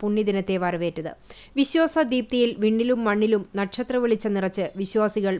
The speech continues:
പുണ്യരാവിനെ എതിരേറ്റു. പ്രത്യാശയുടെയും സമാധാനത്തിന്റെയും സന്ദേശം പകർന്നാണ് ലോകമൊന്നാകെ ക്രിസ്മസ്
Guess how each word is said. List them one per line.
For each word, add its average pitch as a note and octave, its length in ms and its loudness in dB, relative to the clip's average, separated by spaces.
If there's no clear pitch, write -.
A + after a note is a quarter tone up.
പുണ്യരാവിനെ G#3 640 0
എതിരേറ്റു. E3 380 -4
പ്രത്യാശയുടെയും A3+ 800 4
സമാധാനത്തിന്റെയും G3+ 840 2
സന്ദേശം G3+ 460 -2
പകർന്നാണ് G3 460 -2
ലോകമൊന്നാകെ B3 840 6
ക്രിസ്മസ് A3 400 -2